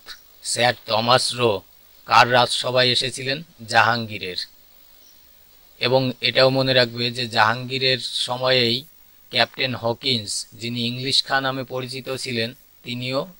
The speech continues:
জাহাঙ্গীরের সময়ই ভারতে এসেছিলেন। Next question, আলাউদ্দিন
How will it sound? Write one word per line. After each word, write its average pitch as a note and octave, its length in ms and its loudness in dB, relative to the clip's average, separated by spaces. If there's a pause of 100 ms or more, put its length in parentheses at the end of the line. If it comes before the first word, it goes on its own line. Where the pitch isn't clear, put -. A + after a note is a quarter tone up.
জাহাঙ্গীরের A#2+ 560 -6
সময়ই C3 280 -4 (260)
ভারতে A2 280 -4 (100)
এসেছিলেন। F#2+ 400 -10 (340)
Next C3 220 -8
question, C3 400 -4 (1300)
আলাউদ্দিন C3 540 6